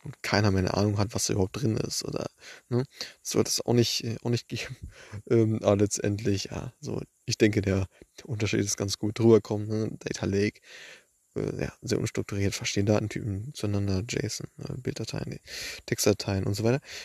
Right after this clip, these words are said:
Und eben Data Warehouse, ja, sehr spezifisch, äh, ja, f-, für die, für die Analyse,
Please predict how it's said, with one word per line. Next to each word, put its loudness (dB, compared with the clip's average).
Und 0
eben 4
Data 4
Warehouse, 6
ja, -2
sehr 2
spezifisch, -2
äh, -6
ja, -2
f-, -12
für 0
die, -4
für -8
die -4
Analyse, 2